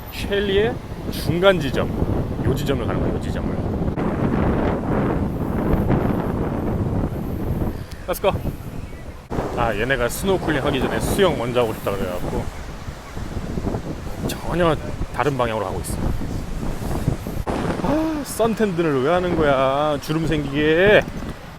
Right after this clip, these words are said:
이래서 백인 애들이 나이에 비해서 나이 들어 보이는 거야. 아, 저렇게 햇빛을 쬐야 되니까. 어? 자외선은 피해야 돼. 이 본다이 비치라는 데를 가면은 여자들이 다 벗고 있거든.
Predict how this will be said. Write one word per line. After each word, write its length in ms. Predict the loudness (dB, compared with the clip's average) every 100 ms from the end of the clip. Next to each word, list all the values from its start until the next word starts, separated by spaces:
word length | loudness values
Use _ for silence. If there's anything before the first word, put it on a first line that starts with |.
| -16 -16 -10 -8 -6
이래서 480 | -2 0 0 0 -2 -2
백인 220 | -2 -2
애들이 400 | -2 -2 -2 0
나이에 360 | 2 2 0 -2
비해서 240 | -2 -2
나이 160 | 0 0
들어 160 | 0 0
보이는 280 | -2 -2
거야. 420 | 0 0 0 -4 -6
아, 140 | -8 -8 -8 -8
저렇게 380 | -6 -4 -2 -2
햇빛을 320 | -4 -4 -2
쬐야 140 | 0 0
되니까. 360 | 0 -2 -2 0 0 0 -4 -4 -4 -6 -4 -4 -4
어? 280 | -6 -6 -8 -8
자외선은 560 | -4 0 2 2 -2 -4
피해야 380 | -4 0 0 0
돼. 600 | -2 -4 -2 -2 -2 -6 -8 -14 -16 -16 -16 -16 -12
이 160 | -8 -8 -10 -16 -6
본다이 440 | -4 -2 -2 -2 -2
비치라는 500 | -8 -12 -8 -8 -4
데를 180 | -6
가면은 440 | -6 -6 -8 -8 -8 -12 -14 -14 -14 -14 -14 -16 -18 -18 -16 -12
여자들이 300 | -8 -6 -6
다 120 | -10 -10
벗고 220 | -10 -6 -8
있거든. 320 | -8 -10